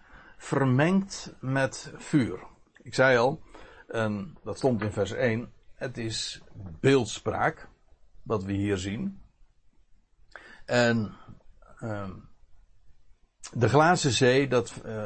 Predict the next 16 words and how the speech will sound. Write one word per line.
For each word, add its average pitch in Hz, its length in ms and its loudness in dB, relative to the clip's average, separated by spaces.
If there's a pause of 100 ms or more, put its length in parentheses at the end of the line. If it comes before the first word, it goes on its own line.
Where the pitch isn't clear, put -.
verwijst 120 680 2
hier, 117 360 -2
en 104 400 -10
dat - 220 -12
zal, 98 400 -4
als 95 200 -10
we 98 100 -8
straks 95 280 -4
doorlezen 107 560 4
in 92 60 -8
vers 95 200 -4
drie, 104 280 -2 (340)
wordt - 180 0
het 92 100 -4
helemaal 101 400 2
duidelijk, 101 560 0